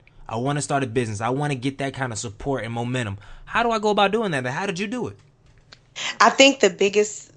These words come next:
Speaker 2: the, the best way to honestly answer that question is that it needs to be real to you.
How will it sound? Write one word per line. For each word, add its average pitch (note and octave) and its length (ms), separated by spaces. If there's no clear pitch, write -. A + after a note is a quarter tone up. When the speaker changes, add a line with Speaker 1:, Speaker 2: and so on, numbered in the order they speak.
Speaker 2:
the, E3 460
the F3+ 120
best F3+ 340
way F#3+ 120
to F3+ 100
honestly F3 460
answer F3+ 240
that F3+ 200
question G3 420
is D#3+ 160
that D#3+ 300
it E3+ 60
needs F#3 280
to E3+ 80
be F3 120
real E3 400
to E3 180
you. D3+ 480